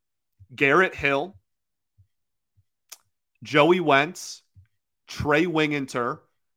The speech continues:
Donnie Sands, Ryan Kreidler, Eddys Leonard,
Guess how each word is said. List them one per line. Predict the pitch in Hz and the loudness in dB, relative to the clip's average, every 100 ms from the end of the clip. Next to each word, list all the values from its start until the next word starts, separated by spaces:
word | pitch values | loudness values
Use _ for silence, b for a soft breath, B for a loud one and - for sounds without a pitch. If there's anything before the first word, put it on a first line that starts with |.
| _ _ _ - | _ _ _ -2
Donnie | 135 147 190 | 0 0 -4
Sands, | 180 160 143 143 143 151 - - | -6 -4 -4 -4 -6 -10 -20 -12
Ryan | 117 123 147 175 | -6 -4 -4 -6
Kreidler, | - 151 131 131 127 131 139 b b b | -6 0 0 0 -4 -8 -10 b b b
Eddys | 131 151 190 160 | -2 -2 -2 -6
Leonard, | 147 135 131 131 | 0 0 0 -4